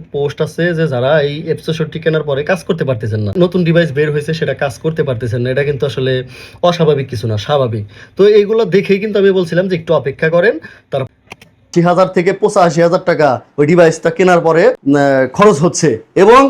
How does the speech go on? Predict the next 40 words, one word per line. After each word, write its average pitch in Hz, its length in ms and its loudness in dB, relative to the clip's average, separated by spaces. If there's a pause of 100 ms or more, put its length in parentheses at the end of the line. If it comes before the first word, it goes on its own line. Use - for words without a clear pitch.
ওইটা 226 240 6
কিনে 277 300 6
নিয়ে 277 120 8
আসলেই 285 220 4
হচ্ছে 269 300 4
না, 247 180 6
ওইটা 226 180 6
খুলে, 254 500 6
স্ক্রু 269 320 2
খুলে 262 380 6 (200)
ভিতরে 214 260 4
আবার 240 180 6
তার 233 340 4
মার 214 280 4
দিয়া 208 200 6
ঝালাই 185 320 6
মালাই 208 260 6
কইরা 196 260 4
তারপর 185 340 2
আপনার 180 220 2
আইসি 165 260 0
পাওয়া। 165 240 2 (520)
আচ্ছা, 143 180 0
এখানে 190 380 2
হচ্ছে 214 240 0
আমি 214 140 6
বলছি 208 320 0
যে 208 240 2 (160)
স্ক্রু 190 360 -2
খুলে 175 580 0
তারপরে 156 360 -2
তার 160 260 0
তুর 156 240 -8
দিয়ে 147 180 -4
ঝালাই 143 280 -2
টালাই 147 280 -2
করে 151 180 -2
তারপরে 139 340 -6
পাওয়াইতে 139 340 -4
হয়। 104 220 -10